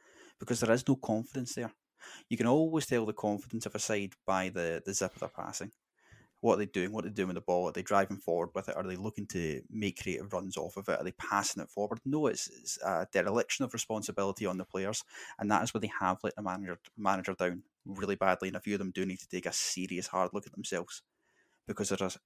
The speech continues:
a severe lack of responsibility in that squad, a severe lack of leadership from a lot of players who really should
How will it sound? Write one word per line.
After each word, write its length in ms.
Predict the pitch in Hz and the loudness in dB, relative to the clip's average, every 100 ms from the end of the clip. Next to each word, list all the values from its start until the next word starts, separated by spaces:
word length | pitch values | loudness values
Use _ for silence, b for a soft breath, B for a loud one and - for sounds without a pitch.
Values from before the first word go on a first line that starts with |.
| - | 0
a 80 | 101 | 2
severe 640 | - 98 101 117 123 127 | 2 0 -2 0 4 4
lack 300 | 117 107 98 | 4 2 0
of 60 | 95 | -2
responsibility 840 | 92 95 98 - 87 90 - 98 _ _ _ | -4 -4 -4 -4 -2 -2 -6 -14 _ _ _
in 140 | 101 95 | -2 0
that 160 | 95 | -2
squad, 300 | - - 98 - | -2 0 -2 0
a 40 | |
severe 340 | - 95 104 113 | -4 0 2 4
lack 200 | 98 98 | 4 2
of 100 | 92 | -2
leadership 380 | 98 104 - | -2 0 -2
from 120 | - 101 | 0 -2
a 60 | |
lot 140 | 90 87 | 0 -4
of 100 | - | -2
players 240 | 110 95 | -4 -2
who 60 | 98 107 | -6 -4
really 220 | 110 123 | 0 2
should 240 | - 113 | 2 0